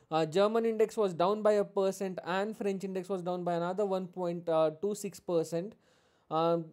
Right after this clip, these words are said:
एशियन मार्केट्स में भी कुछ यहाँ पर अगर हम, uh, जापानीज मार्केट छोड़ते तो वहाँ पर कुछ खास हमें भी गेन देखने नहीं मिला है। So,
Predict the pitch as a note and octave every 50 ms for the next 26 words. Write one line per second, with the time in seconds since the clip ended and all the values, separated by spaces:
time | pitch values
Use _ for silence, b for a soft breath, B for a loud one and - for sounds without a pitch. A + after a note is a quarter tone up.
0 | - F#3+ F#3+ G3 G3+ G3 - B3+ B3 A#3+ A3+ G#3+ G#3+ G#3 - A3 A3 - G#3 G3+
1 | G3 F3+ G#3 A3+ - - A3+ G3 - G#3 G#3+ G#3 G3+ G3 G3 G#3 G3 G3 F#3 G3
2 | G3 G3 G3 F#3+ G3 F3+ F3 F3 E3+ D#3 D#3+ D#3 D3+ D#3+ D#3+ F#3 G3+ G3+ F#3 F#3+
3 | F#3+ F#3 F#3 F3 F#3+ F3+ E3+ - F#3+ F3 F3 F#3+ F3 G3+ F3+ E3+ D#3+ D#3+ E3+ E3+
4 | F#3 F3 F3 F3+ F3 - - - E3+ D3+ E3 F3 E3+ F#3+ E3+ E3+ F3 E3+ D#3 E3
5 | G3 G#3 G3 D#3+ D3+ E3 F3 F3+ F3+ E3+ D#3+ D#3+ D#3 - - F3+ F3+ D#3+ D3+ D3+
6 | E3 E3+ E3 D#3+ D3 D3 D#3+ F3 F#3+ - _ _ _ _ _ _ _ _ _ _
7 | _ _ _ _ _ b b b b b b b b b b b - - - F#3+
8 | F#3 F#3